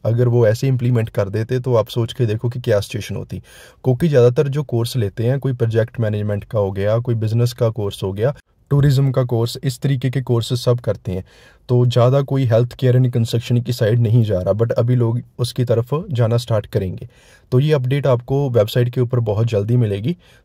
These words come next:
तो अभी आपको इतनी टेंशन लेने की ज़रूरत नहीं है। तो अभी आईआरसीसी ने पूरा क्लैरिफाई नहीं किया अपनी वेबसाइट पे, but बहुत जल्द करेंगे। But कैसे ना कैसे आपको ये ईमेल आएगी या आपके कॉलेज वाले आपको बता देंगे।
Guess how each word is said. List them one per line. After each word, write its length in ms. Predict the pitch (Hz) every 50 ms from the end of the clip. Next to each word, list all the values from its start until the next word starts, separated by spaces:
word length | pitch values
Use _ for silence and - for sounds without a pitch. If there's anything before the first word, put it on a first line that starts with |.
| - -
तो 100 | 113 110
अभी 260 | - 107 104 120 127
आपको 240 | 120 104 - - 127
इतनी 200 | 120 123 127 123
टेंशन 320 | 120 123 110 113 - 117
लेने 180 | 117 110 110 117
की 80 | 113 107
ज़रूरत 300 | 110 113 104 107 - 107
नहीं 260 | 104 101 95 101 101
है। 220 | 113 139 151 151 - _ -
तो 80 | 123
अभी 260 | 123 - 117 123 127
आईआरसीसी 500 | 117 110 110 123 123 - - 127 120 135
ने 200 | 135 131 135 135 120 - _ -
पूरा 260 | 120 120 120 120 120
क्लैरिफाई 720 | 123 - _ _ - 117 113 107 104 127 123 - 123 123
नहीं 240 | 120 110 107 135 139
किया 180 | - 127 120 110
अपनी 180 | 113 123 120
वेबसाइट 380 | 110 104 98 - - 107 110 117
पे, 140 | - 156 156
but 160 | 156 143 139
बहुत 260 | 120 120 110 123 123
जल्द 260 | 117 113 104 101 120
करेंगे। 380 | - - - 85 - 113 - - _ _ - _ _ - 123
But 140 | 123 120
कैसे 260 | - - 135 131 135 156
ना 100 | 151 139
कैसे 240 | 135 127 123 -
आपको 300 | 127 104 - - 123 123
ये 120 | 120 117 113
ईमेल 340 | 110 110 110 107 107 104 104
आएगी 320 | 98 98 104 110 123 123
या 60 | 123 110
आपके 220 | - - 120 117
कॉलेज 300 | - 107 101 104 110 117
वाले 220 | 113 117 110 107
आपको 260 | 110 98 - - - 98
बता 260 | 104 - 98 95 95
देंगे। 300 | 95 95 101 107 131